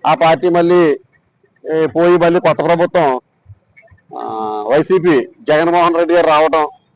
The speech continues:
మళ్ళీ కాపులందరినీ కూడా అనగదొక్కేసి అడ్రస్ లేకుండా చేసిన ప్రభుత్వం కిందేమో జనసే-,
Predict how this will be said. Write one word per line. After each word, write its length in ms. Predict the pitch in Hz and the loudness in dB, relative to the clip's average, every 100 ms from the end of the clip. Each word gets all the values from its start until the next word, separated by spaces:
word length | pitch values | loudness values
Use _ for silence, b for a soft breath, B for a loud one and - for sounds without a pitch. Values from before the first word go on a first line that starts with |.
| _ - | _ -6
మళ్ళీ 240 | 135 170 196 | -2 0 2
కాపులందరినీ 680 | 185 175 185 185 180 180 | 2 2 2 2 0 0
కూడా 380 | 175 175 165 139 - - - | 0 2 2 0 -6 -20 -6
అనగదొక్కేసి 840 | 123 160 175 190 170 180 147 143 131 - - | -2 0 2 0 2 0 0 -2 -4 -10 -4
అడ్రస్ 260 | 151 190 180 | -2 -2 -2
లేకుండా 360 | 185 180 185 | 0 0 0
చేసిన 380 | 180 180 180 160 | 0 2 0 -2
ప్రభుత్వం 420 | 170 165 165 175 | -2 -2 0 -2
కిందేమో 420 | 170 170 165 170 156 | -2 -2 -2 -2 -2
జనసే-, 920 | 147 143 175 147 139 131 120 110 | -2 -2 -2 0 2 2 0 -2